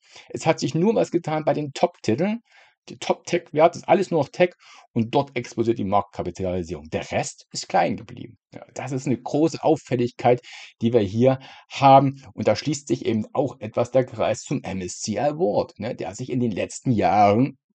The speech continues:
auch zehn Jahren, massiv geändert hat, weil die U S A die Welt outperformt, weil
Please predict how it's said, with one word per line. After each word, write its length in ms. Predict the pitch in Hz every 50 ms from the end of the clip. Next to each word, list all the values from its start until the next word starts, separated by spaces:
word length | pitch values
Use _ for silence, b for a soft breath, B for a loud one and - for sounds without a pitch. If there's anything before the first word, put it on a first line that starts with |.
| _ _
auch 240 | - 82 101 - -
zehn 400 | - - - - 117 95 104 110
Jahren, 440 | 113 107 107 107 120 131 135 143 135 -
massiv 760 | 139 143 - 156 147 - - - - - 180 127 120 - -
geändert 600 | - 170 - - 180 220 247 240 214 147 120 -
hat, 160 | - 85 - 107
weil 640 | 104 104 120 143 160 160 127 123 131 151 175 190 b b b b b _ -
die 80 | 120 -
U 180 | 147 135 120
S 140 | 175 - - -
A 160 | 120 123 117 113
die 180 | 110 110 98
Welt 240 | 117 120 135 135 -
outperformt, 600 | 139 143 139 - 151 147 139 - 160 165 165 -
weil 640 | 110 104 107 110 110 117 127 120 120 123 123 -